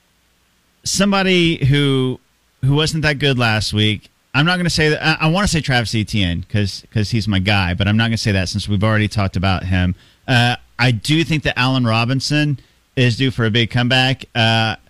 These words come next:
I watched some of the film. He was actually getting open quite a bit. I don't think he's lost it. I think that Stafford just kinda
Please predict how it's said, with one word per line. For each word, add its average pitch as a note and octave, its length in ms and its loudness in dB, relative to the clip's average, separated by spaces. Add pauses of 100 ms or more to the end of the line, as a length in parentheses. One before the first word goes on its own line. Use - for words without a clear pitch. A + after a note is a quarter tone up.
(280)
I B2 40 0
watched C3+ 240 0
some C#3 180 0
of B2 60 0
the G#2+ 80 0
film. B2+ 340 0
He B2 80 2
was A2+ 120 0
actually A#2 260 -2
getting G2+ 180 -2
open G#2+ 220 0
quite G2 200 -2
a F2+ 40 2
bit. A2+ 480 0
I A2 40 -2
don't A2+ 160 -2
think A2 120 -4
he's G2+ 160 -4
lost G#2 360 -2
it. D3 220 0
I A2 80 0
think A2+ 240 -2
that F2 220 0
Stafford A2 400 -2
just G#2+ 180 -4
kinda G#2 320 0